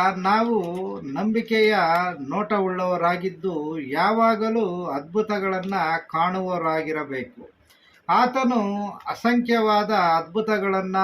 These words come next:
ಅಪ್ರಮೇಯ ಮಹತ್ ಕಾರ್ಯಗಳನ್ನ ಮಾಡುತ್ತಾನೆ.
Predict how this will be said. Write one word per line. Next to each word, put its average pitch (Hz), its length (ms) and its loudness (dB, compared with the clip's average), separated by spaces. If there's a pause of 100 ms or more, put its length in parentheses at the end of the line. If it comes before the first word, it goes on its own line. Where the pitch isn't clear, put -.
(240)
ಅಪ್ರಮೇಯ 214 680 0 (360)
ಮಹತ್ 185 420 -4
ಕಾರ್ಯಗಳನ್ನ 180 640 0 (320)
ಮಾಡುತ್ತಾನೆ. 160 840 -4